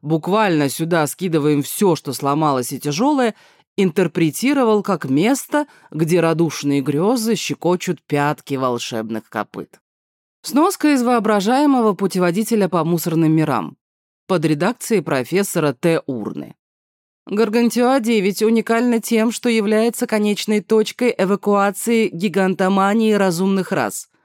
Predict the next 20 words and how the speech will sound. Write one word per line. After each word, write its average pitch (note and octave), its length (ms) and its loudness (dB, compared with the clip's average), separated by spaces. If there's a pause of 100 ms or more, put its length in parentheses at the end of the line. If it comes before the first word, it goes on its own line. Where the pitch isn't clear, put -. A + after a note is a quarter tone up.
(280)
Любая C4+ 400 2
конструкция, G3+ 840 -2 (240)
превышающая B3 800 2
диаметр G#3 540 0
небольшой F#3 500 2
луны, E3+ 420 4
по B3 160 0
истечению G3+ 600 0
срока F#3 400 0
службы F3 500 0 (220)
списывается A#3+ 720 0
сюда. D#3+ 440 -2 (540)
Аренда D4 560 4
земли A#3+ 300 2
бесплатная, F#3 800 0 (240)
вид G#3+ 340 0
на B3 160 2
соседнюю G3 680 2
свалку E3+ 480 -2
платный. B2+ 600 -2